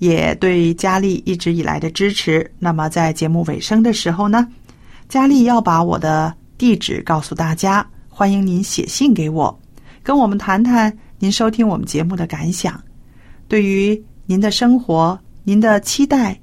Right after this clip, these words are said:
可以跟我分享。还有呢，在节目尾声的时候，我也要把一份礼物，一个光碟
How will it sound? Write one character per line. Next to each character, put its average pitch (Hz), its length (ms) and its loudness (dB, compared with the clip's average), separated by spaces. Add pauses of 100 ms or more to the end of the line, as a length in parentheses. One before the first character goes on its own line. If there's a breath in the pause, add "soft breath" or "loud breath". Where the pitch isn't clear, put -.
(220)
可 - 120 -2
以 240 120 4
跟 233 200 0
我 220 240 0
分 190 240 0
享。 - 240 -4 (840)
还 - 160 -2
有 269 160 4
呢， 269 220 2 (280)
在 180 160 -2
节 165 160 -2
目 175 140 0
尾 - 140 -4
声 175 200 -4
的 170 120 0
时 160 180 -6
候， - 320 -4
我 175 100 -2
也 170 100 2
要 170 180 0
把 165 180 -6
一 175 140 -4
份 175 240 -2
礼 160 120 -6
物， 214 380 0
一 170 140 -6
个 170 100 -4
光 233 360 4
碟 165 360 -2